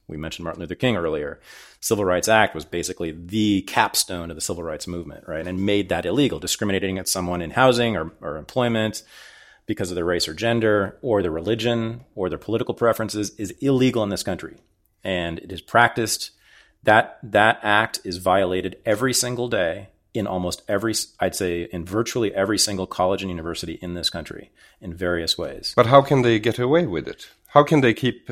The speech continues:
Speaker 2: acting this way with impunity?
Speaker 1: Number, well, they don't. First of all, they get sued on a regular basis, but we don't know about this. I did find out, 'cause I've had friends and administrations at these school, schools I've worked at, that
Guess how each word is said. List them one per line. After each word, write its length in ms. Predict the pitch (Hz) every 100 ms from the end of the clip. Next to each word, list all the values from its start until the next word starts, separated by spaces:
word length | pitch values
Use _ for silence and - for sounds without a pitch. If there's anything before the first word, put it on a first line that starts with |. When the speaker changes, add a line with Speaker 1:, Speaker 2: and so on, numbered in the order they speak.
| -
Speaker 2:
acting 400 | 143 - 139 95
this 180 | 87 -
way 200 | 80 76
with 160 | 82
impunity? 560 | 87 85 139 165 87 104
Speaker 1:
Number, 400 | 98 107 113 110 -
well, 140 | 101 90
they 220 | 90 95
don't. 400 | 92 113 92 -
First 200 | 92 -
of 60 |
all, 80 | 85
they 140 | 85 87
get 160 | 85
sued 400 | - - 113 110
on 80 | 92
a 40 | 85
regular 320 | 87 90 82
basis, 380 | 87 85 - -
but 120 | 90
we 80 | 85
don't 140 | 82
know 160 | 90 98
about 240 | 90 78
this. 160 | 85 -
I 80 | 82
did 160 | 101 92
find 240 | 98 87
out, 220 | 87 85
'cause 120 | 80
I've 160 | 85 78
had 200 | 87 80
friends 340 | - 101 92
and 80 | 85
administrations 720 | 80 - 95 - 113 110 110
at 60 | 95
these 140 | 90 -
school, 300 | - 110 -
schools 320 | - 113 104
I've 140 | 90
worked 240 | 92 104 101
at, 180 | 87 -
that 220 | 90 -